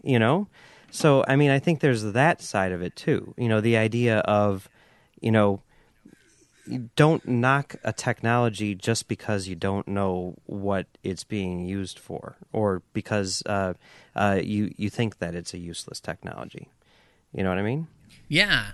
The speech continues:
Speaker 2: no, I completely agree with you. And I, I think, you know, him talking about, you know, his response to the, the whole, the jetpack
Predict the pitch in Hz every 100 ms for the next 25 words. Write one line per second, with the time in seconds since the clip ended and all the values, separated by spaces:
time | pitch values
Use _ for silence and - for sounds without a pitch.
0 | - 147 175 131 139 143 147 135 156 143
1 | 135 123 143 147 117 113 113 117 110 -
2 | 117 - 139 127 - 120 123 117 107 104
3 | - 135 131 - 123 - 117 113 110 107
4 | 101 120 107 107 - 113 113 110 107 -
5 | 135 127 - - 123 107 104 101 101 98
6 | 101 98 98 _ - - - - 131 120
7 | 110 110 - - 104 - -